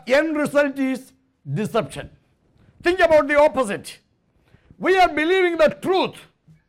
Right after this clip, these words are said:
Truth becomes our belief. And belief becomes our action.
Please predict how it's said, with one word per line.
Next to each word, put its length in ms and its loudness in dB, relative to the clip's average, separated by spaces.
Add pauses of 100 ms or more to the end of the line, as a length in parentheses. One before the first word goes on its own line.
(880)
Truth 480 0 (300)
becomes 680 -2 (140)
our 320 4
belief. 520 -2 (1160)
And 320 -2
belief 440 2 (200)
becomes 580 -4
our 420 2 (760)
action. 680 -4